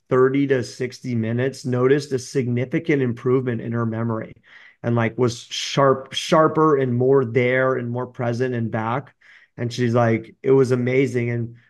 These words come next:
her mom felt comfortable taking it 'cause it was in a gummy versus, like, "Here, take these pills." It's just like, "Have some gummies." Um, so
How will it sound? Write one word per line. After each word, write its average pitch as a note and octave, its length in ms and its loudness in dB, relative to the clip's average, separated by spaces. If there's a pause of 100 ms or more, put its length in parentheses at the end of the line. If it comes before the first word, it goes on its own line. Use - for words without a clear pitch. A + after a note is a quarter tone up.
(120)
her C3+ 80 -2
mom C3+ 560 0
felt C#3 260 0
comfortable D3 520 -2
taking C3+ 500 -2
it A#2 180 -6
'cause B2 140 -4
it A#2 60 -2
was A2+ 120 -4
in A#2+ 120 -2
a A#2 60 -4
gummy C3+ 440 0
versus, A#2 360 -6
like, A#2 200 -4
"Here, E3 180 0
take D3+ 260 -4
these D#3+ 180 0
pills." D3 580 -2 (440)
It's A#2+ 180 -6
just A#2 160 -2
like, C3+ 140 2
"Have F3 300 2
some F#3 240 2
gummies." E3+ 580 2 (460)
Um, B2 580 -2
so C3+ 680 4